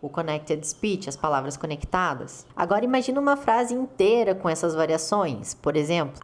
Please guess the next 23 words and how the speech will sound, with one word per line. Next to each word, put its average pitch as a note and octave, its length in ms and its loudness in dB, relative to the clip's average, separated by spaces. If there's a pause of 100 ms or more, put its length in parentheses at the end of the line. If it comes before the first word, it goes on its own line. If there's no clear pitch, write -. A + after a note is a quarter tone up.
(120)
I G#3 80 -2
don't F#3+ 360 0
know F#3 400 0
what F#3 340 -2 (140)
you're F3+ 240 2
gonna E3 280 0
do. D#3 440 2 (120)
Pode G3+ 220 0
soar F#3+ 300 0
como, F#3 360 -2 (160)
I G#3+ 60 4
don't A3+ 100 2
know A3+ 160 4
what E3 160 2
you're E3+ 140 -2
gonna E3 140 -2
do. D#3+ 420 0
Então, C#3+ 140 -12
fica D#3+ 340 -4
bem D#3+ 240 0
mais F3+ 300 -2
rapidinho F#3 520 -6
mesmo. D3 400 -2